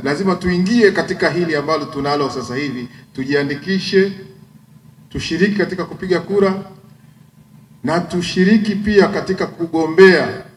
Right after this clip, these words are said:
na sisi tukapigiwa kura. Tusiwe wasindikizaji, wakati wa kulalamika haupo. Jahilia ya zamani sio iliyopo sasa hivi. Hakuna Muislamu anayeweza kulalamika kwamba hana access ya kupata elimu, hana access ya kupata mali,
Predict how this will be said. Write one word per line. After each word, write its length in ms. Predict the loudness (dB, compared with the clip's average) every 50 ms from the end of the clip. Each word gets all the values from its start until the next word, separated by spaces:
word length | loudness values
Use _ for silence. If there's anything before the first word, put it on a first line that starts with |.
| -20 -18 -12
na 120 | -12 -10 -8
sisi 360 | -8 -8 -8 -8 -8 -10 -10
tukapigiwa 600 | -10 -10 -8 -8 -8 -10 -10 -10 -6 -4 -4 -4
kura. 280 | -6 -6 -6 -6 -4 -6
Tusiwe 580 | -6 -8 -8 -10 -8 -8 -6 -6 -4 -4 -2 -4
wasindikizaji, 760 | -4 -6 -8 -10 -10 -10 -8 -4 -2 0 0 0 0 -2 -6 -8 -12 -16 -12 -6 -2
wakati 500 | -2 -2 0 2 2 2 2 2 0 0
wa 100 | 0 0
kulalamika 800 | -2 -2 -2 0 0 0 0 0 2 2 2 2 2 2 2 2
haupo. 720 | 2 0 0 0 0 -2 -2 0 0 2 2 0 -2 -12 -16 -18 -4 0
Jahilia 500 | 0 2 2 4 2 4 6 6 6 6
ya 80 | 4
zamani 460 | 4 2 4 4 6 6 6 4 2 0
sio 480 | -4 -6 -4 0 0 2 2 0 -2 -6 -16 -20 -20 -20 -20 -16 -10
iliyopo 420 | -6 -4 -2 -2 -2 -2 -4 -6 -8
sasa 260 | -8 -8 -8 -6 -4
hivi. 240 | -4 -4 -2 -2 -4
Hakuna 280 | -4 -2 -2 -2 -2
Muislamu 520 | -2 -4 -6 -4 -2 0 0 0 0 -2 -2
anayeweza 460 | -2 -2 0 0 0 -2 -2 -4 -4
kulalamika 440 | -4 -2 -2 -2 -2 -4 -4 -6 -4
kwamba 340 | -4 -4 -4 -4 -6 -6 -8 -14 -20 -10 -4
hana 280 | -2 -2 -2 -2 -2
access 460 | -4 -6 -6 -6 -6 -6 -6 -6 -6 -6
ya 120 | -6 -6
kupata 500 | -8 -8 -6 -6 -6 -2 -2 -2 -2 -4 -6 -14 -20 -20 _ -10
elimu, 560 | -8 -6 0 2 2 2 0 -2 -8 -10 -12 -16 -18 -20 -20 -14 -4 0
hana 240 | 0 0 2 2 0
access 340 | 0 -2 -4 -8 -8 -6 -6
ya 100 | -8 -8
kupata 580 | -10 -10 -6 -4 -4 -4 -4 -4 -6 -6 -6 -8 -12 -14 -10
mali, 380 | -4 0 2 2 2 2 0